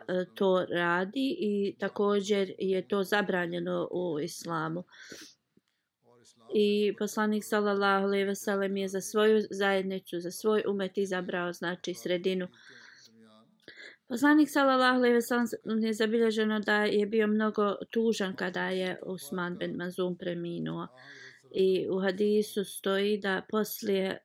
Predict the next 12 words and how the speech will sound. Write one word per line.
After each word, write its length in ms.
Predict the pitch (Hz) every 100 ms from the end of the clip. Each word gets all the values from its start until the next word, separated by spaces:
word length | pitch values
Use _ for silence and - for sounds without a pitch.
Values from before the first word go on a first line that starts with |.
| 190
njegove 520 | 190 185 190 185 185
smrti 640 | - 208 208 214 - 240 247 - - - -
poslanik, 460 | 226 - 226 220 202
sallallahu 580 | 214 202 196 196 196 202
alejhi 220 | 196 196
ve 120 | 202
sellem, 440 | - 196 196 196
je, 160 | 190 190
e, 100 | 190 - 190 185 180 -
poljubio 580 | 196 196 202 196 202 180
njegovo 440 | 185 185 180 180
čelo 480 | 175 202 196 202